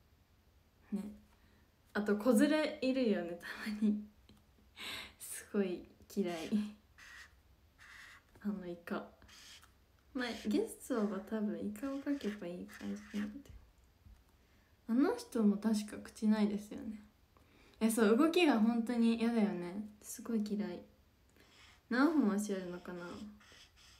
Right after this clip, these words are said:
イカって何本だっけ？十二本だっけ？一、二、三、四、五、六、七、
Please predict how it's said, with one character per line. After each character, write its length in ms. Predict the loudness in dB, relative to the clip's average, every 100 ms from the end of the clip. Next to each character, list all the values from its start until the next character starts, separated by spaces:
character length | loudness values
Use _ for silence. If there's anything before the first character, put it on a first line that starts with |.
| _ _ _ -20 -20 _ -20 -20 -12 -4
イ 100 | 2
カ 120 | 4
っ 40 |
て 80 | 4
何 200 | 6 6
本 180 | 6 2
だ 80 | 2
っ 40 | -4
け？ 140 | -8
十 160 | 2 4
二 140 | 6
本 180 | 4 -2
だ 80 | -4
っ 40 | -6
け？ 80 | -8 -18 _ -18
一、 200 | -14 -4
二、 200 | -2 -2
三、 280 | -2 -4 -4
四、 220 | -8 -10 -16 _ _ -20 -20 _ _ -12
五、 280 | -6 -6 -6 -16 -12
六、 220 | -8 -8 -8 -14 -18 -8
七、 140 | -2